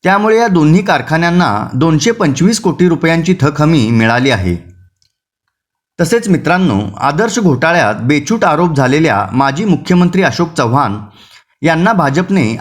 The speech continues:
आपल्या गळाला लावताना राज्यसभेची खासदारकी बहाल करून टाकली.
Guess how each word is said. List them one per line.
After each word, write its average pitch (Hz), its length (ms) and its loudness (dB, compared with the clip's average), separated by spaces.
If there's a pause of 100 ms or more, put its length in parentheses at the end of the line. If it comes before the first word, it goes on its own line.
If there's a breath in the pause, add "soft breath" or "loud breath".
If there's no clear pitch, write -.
आपल्या 170 280 0
गळाला 160 380 2
लावताना 160 560 -2 (400 loud breath)
राज्यसभेची 175 720 0
खासदारकी 135 680 0
बहाल 127 300 -2
करून 151 300 0
टाकली. 95 400 -4